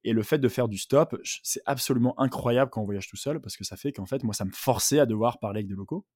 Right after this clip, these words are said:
Donc déjà, c'est incroyable pour rencontrer le pays et la culture locale,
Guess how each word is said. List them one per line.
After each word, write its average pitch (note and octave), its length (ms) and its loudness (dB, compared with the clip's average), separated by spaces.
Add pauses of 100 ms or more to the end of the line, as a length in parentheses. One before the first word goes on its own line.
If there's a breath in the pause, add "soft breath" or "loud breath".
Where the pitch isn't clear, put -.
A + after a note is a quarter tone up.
Donc G2+ 100 -4
déjà, A#2+ 500 6
c'est - 300 -8 (140)
incroyable A#2+ 420 2
pour G#2 140 -6
rencontrer G2+ 320 -6
le G2+ 80 -4
pays A2 280 0
et G2+ 40 -2
la F#2+ 80 -6
culture - 260 -12
locale, C#3 380 -6